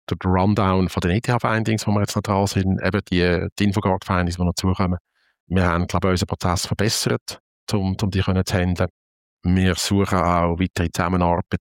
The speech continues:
mit der E T H und mit dem N C S I. Da sind wir dran auszuloten, was wir dort können machen können. Wir sind uns sehr wohl der Verantwortung bewusst, die wir bei den Kunden haben. Eben darum, dass das N C S C uns auch als kritische Infrastruktur ein-, einstufen. Da müssen wir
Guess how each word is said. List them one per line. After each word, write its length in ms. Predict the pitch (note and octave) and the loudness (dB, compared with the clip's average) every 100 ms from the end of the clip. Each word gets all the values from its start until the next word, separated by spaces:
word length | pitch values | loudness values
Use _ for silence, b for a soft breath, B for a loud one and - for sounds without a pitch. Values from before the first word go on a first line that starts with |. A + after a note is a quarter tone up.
| - | -4
mit 140 | F#2+ - | -4 -2
der 80 | G2 | 0
E 140 | F2+ | 0
T 180 | - F#2 | 0 0
H 160 | F2 F2 | 2 2
und 160 | F2 | 0
mit 120 | F#2+ | 0
dem 80 | G2+ | 2
N 140 | F#2 F#2 | 2 2
C 180 | - | 0
S 200 | F#2+ - | 0 0
I. 100 | F2+ | 0
Da 120 | F2+ F2 | 0 -2
sind 160 | - F2 | -2 0
wir 220 | F2 E2 _ - | 0 -2 _ -8
dran 160 | F2+ F2 | -2 0
auszuloten, 680 | F#2+ - - F#2 F2+ - | 0 0 0 0 -2 -2
was 200 | F2 F2 | 0 0
wir 80 | F2 | 0
dort 260 | E2 E2+ - | 0 -2 -4
können 300 | - D#2+ D#2+ | -4 0 0
machen 260 | E2 F2+ E2+ _ _ _ - | 0 -2 -6 _ _ _ -6
können. 120 | F2+ | 0
Wir 400 | F2 F2 E2 D#2 - _ - | 2 4 2 0 -4 _ -8
sind 180 | - F#2+ | -4 -2
uns 160 | F2+ | 0
sehr 320 | A2+ G2+ G2+ F#2 | 0 0 -2 0
wohl 400 | F#2 F#2 F2+ - _ - | 2 2 2 -2 _ -4
der 60 | |
Verantwortung 480 | F#2 F#2+ - G2 - | 0 0 0 -2 -2
bewusst, 340 | G2 G2 - | -2 0 0
die 60 | F#2+ | -2
wir 160 | F2+ F#2 | 0 0
bei 80 | G2 | 0
den 120 | F#2 | -2
Kunden 320 | - F2+ F2+ | 0 0 2
haben. 200 | F2 F2 | 2 2
Eben 140 | F#2 F2+ | 0 0
darum, 240 | F2 F2 | 0 0
dass 140 | E2+ E2+ | 0 -2
das 100 | E2 | -2
N 120 | E2+ | -2
C 140 | - | 0
S 100 | F#2 | -2
C 240 | - F2 E2+ | 0 0 2
uns 220 | E2+ E2+ | 2 2
auch 140 | E2+ | 0
als 160 | F2 - | 0 -2
kritische 340 | F2 - F2+ | -6 -4 0
Infrastruktur 680 | E2+ F2+ G2 F#2 - F2 F2 | 0 0 -2 -6 -6 -2 2
ein-, 240 | F2 E2+ F2 _ - | 2 0 -2 _ -2
einstufen. 540 | F#2+ - F2 F2 F2+ | -2 0 -2 0 -2
Da 120 | F2 | 0
müssen 200 | E2 E2 | 2 2
wir 100 | E2+ | 2